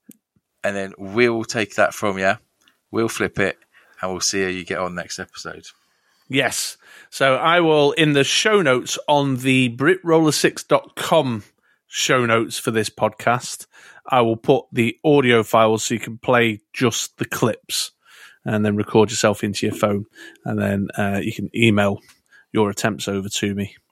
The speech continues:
Speaker 1: Yeah.
Speaker 2: Right then. So let's get started with number one. So what's, uh, I've got, I've got it on my phone just to play and listen to now,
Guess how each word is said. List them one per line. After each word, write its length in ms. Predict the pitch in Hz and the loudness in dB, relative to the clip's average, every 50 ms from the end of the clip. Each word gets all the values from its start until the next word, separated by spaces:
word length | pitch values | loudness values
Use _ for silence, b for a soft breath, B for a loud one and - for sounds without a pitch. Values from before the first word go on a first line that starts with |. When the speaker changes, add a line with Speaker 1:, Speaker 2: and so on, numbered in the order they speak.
| - 104 | -20 -16
Speaker 1:
Yeah. 100 | 98 107 | -8 -2
Speaker 2:
Right 180 | 123 160 196 185 | 0 0 2 2
then. 200 | - 117 101 - _ _ _ _ _ _ _ _ b b b b b b b b | 0 -2 -2 -4 _ _ _ _ _ _ _ _ b b b b b b b b
So 280 | - - 143 135 131 123 | -2 0 2 2 2 4
let's 200 | 151 160 160 - | 2 2 2 4
get 160 | - 165 143 | 2 0 0
started 440 | - - 180 175 175 170 - 135 120 | 2 2 2 2 2 2 2 0 2
with 100 | 123 127 | 2 2
number 180 | 131 131 127 139 | 2 2 2 2
one. 240 | 147 147 131 117 110 | 2 2 0 0 0
So 160 | - 147 156 | 2 2 2
what's, 280 | 190 208 175 - - - | 2 2 0 -4 -6 -2
uh, 200 | - 156 147 147 131 | 0 0 0 2 2
I've 160 | 151 151 151 | 0 0 0
got, 280 | - 208 214 - - - B B B B B B B B B B | 0 0 0 -2 -4 -14 B B B B B B B B B B
I've 100 | 139 143 | -2 2
got 100 | 190 214 | 2 4
it 60 | 226 | 4
on 120 | 226 220 | 4 4
my 80 | 208 208 | 4 2
phone 300 | - - 165 139 131 135 | 2 4 4 4 4 2
just 140 | 143 143 - | 0 -2 -4
to 60 | - | -4
play 320 | - - 151 143 143 - | -2 2 2 4 2 2
and 120 | - 139 139 | 0 0 2
listen 260 | 147 139 - - 135 | 2 2 0 -2 -6
to 300 | 123 - - 143 131 127 127 | -6 -2 0 0 0 0 -2
now, 400 | 127 131 139 131 113 120 143 | -2 -2 -2 0 0 0 0